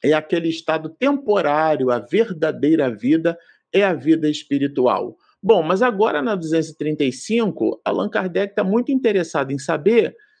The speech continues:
se os espíritos progridem quando estão nesses mundos temporários, nessas, nesses planetas que a gente observa e só enxerga rocha.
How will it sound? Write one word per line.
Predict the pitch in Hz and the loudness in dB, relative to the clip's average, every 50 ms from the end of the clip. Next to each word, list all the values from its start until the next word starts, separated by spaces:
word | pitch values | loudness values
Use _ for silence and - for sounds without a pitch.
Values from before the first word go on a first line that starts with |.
| _ | _
se | - - 254 | -4 0 2
os | 262 247 254 | 2 4 4
espíritos | 262 247 - - 254 262 262 262 - - | 2 0 0 0 0 0 0 -2 -6 -8
progridem | - - 339 392 403 320 247 254 240 247 247 254 233 226 190 175 165 | -6 -2 0 0 0 2 2 2 4 4 4 2 2 0 0 -2 -2
quando | - - 202 208 208 202 185 190 | -2 0 0 2 2 2 0 0
estão | 185 185 - - - 180 180 180 175 | -2 -4 -6 -4 -4 -2 -2 -2 -2
nesses | 175 180 180 180 - 185 160 127 | 0 0 0 0 -2 -4 -4 -2
mundos | 135 143 151 151 165 160 143 143 135 - | -2 -2 0 0 0 0 -2 -4 -4 -4
temporários, | - 151 139 131 - 139 123 113 107 98 101 98 92 95 95 - - - _ _ _ _ _ - | -4 -4 -2 0 0 0 2 2 0 -2 -4 -6 -8 -10 -12 -12 -14 -18 _ _ _ _ _ -2
nessas, | 120 139 143 131 - - 143 120 123 - | 0 2 0 0 -2 -4 -4 -4 -4 -4
nesses | - 143 143 139 - 147 143 | -4 -4 -4 -4 -4 -8 -12
planetas | - _ - 156 147 139 143 156 170 165 165 160 160 | -8 _ -2 -2 -2 0 -2 -2 -2 -2 -4 -6 -6
que | - - | -4 -4
a | 120 | -4
gente | 127 139 147 147 - | -2 -4 -6 -4 -2
observa | 151 147 135 135 127 - - 151 175 175 165 165 | -2 -2 -2 -4 -6 -2 -2 -2 0 0 -2 -4
e | |
só | 160 - - 131 | -4 -2 -4 -4
enxerga | 147 143 - - 151 160 160 156 139 | -4 -4 -4 -2 -2 0 0 0 0
rocha. | 123 101 110 120 123 120 - - - - 98 98 | 0 0 2 2 2 2 0 -4 -4 -4 -4 -4